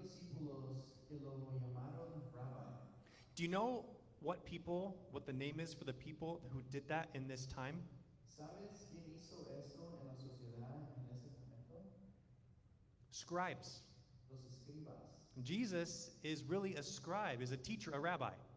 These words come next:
Speaker 1: A veces también conocido como maestros de la ley.
Speaker 2: And that's how we can see that Jesus'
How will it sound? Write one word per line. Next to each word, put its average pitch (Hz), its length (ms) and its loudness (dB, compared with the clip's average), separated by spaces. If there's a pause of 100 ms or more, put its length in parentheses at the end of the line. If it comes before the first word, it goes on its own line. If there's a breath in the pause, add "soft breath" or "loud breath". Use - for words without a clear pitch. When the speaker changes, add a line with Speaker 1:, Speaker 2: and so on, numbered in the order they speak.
(340)
Speaker 1:
A 143 40 -6
veces 165 340 -6
también 151 340 -2 (520)
conocido 143 600 -2
como 123 560 -2 (240)
maestros 147 640 -4 (260)
de 127 60 -2
la 117 140 -2 (120)
ley. 127 120 0 (520 loud breath)
Speaker 2:
And 143 100 2
that's 190 200 4
how 214 160 8
we 160 140 4
can 165 180 2
see 180 320 2
that 151 200 4 (280)
Jesus' 196 500 6